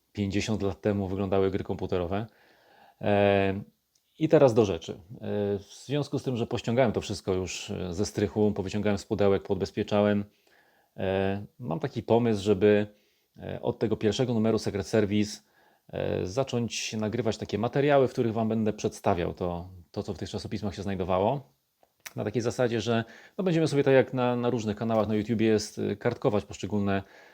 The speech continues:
e, strony, strony gazety, e, ale też będą gdzieś tam w rogu,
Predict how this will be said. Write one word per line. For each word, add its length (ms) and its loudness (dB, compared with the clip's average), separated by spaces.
e, 520 2
strony, 840 0
strony 500 -4
gazety, 480 2
e, 720 2
ale 200 2
też 300 -2
będą 300 2
gdzieś 200 -2
tam 180 0
w 60 -2
rogu, 460 4